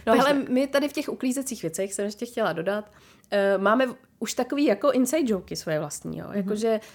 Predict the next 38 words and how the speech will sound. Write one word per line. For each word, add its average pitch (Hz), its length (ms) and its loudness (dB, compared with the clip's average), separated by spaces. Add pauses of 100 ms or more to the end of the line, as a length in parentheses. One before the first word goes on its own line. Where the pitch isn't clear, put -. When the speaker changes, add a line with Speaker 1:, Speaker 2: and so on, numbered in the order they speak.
(140)
Speaker 1:
že 214 120 -2
to 247 260 0 (400)
třeba 269 240 0
nějaká, 277 480 0 (200)
eh, 180 200 -6
situace, 202 440 -2
která 214 320 2
někdy 247 320 2
před 214 220 -2
lety 233 220 0
vyeskalovala 185 680 2
v 240 40 2
nějakou 220 320 0
hádku, 170 280 -2
ale 254 100 -2
nějaká 320 300 -2
úplná 339 400 0
blbost, 233 540 -2
jo, 156 120 -6 (320)
tak 247 220 -4
už 269 140 2
dneska 247 320 -2
je 262 120 0
jako 254 180 -2
náš 285 300 -2
vtípek 226 400 -6
a - 40 -6
mně 202 140 -2
to 208 60 -2
Speaker 2:
Mhm. 208 100 -2
Speaker 1:
přijde 247 160 -4
vlastně 247 280 -2
strašně 269 440 -4
super, - 380 -6
jo, 190 80 -8
že 208 200 -4 (320)
třeba 226 240 -2
když 233 300 -6